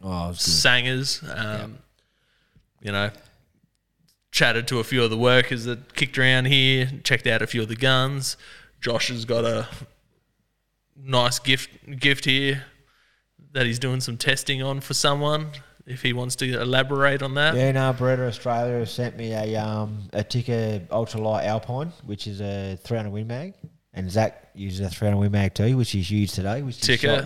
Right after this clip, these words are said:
Speaker 1: very well. It's also
Speaker 2: T three
Speaker 1: a Tikka.
Speaker 2: Strata.
Speaker 1: T three Strata. Um,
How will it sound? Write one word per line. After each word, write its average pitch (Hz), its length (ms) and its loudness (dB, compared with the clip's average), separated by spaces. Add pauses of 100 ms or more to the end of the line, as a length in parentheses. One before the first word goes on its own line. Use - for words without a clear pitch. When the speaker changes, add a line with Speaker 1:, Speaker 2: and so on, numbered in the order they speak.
Speaker 1:
very 107 240 -4
well. 120 180 -4
It's 107 260 -8
also 123 160 4
Speaker 2:
T 123 100 4
three 123 260 6
Speaker 1:
a - 20 2
Tikka. 131 120 2
Speaker 2:
Strata. 143 640 2
Speaker 1:
T 120 180 -4
three 110 260 -6
Strata. 120 580 -4 (520)
Um, 107 500 2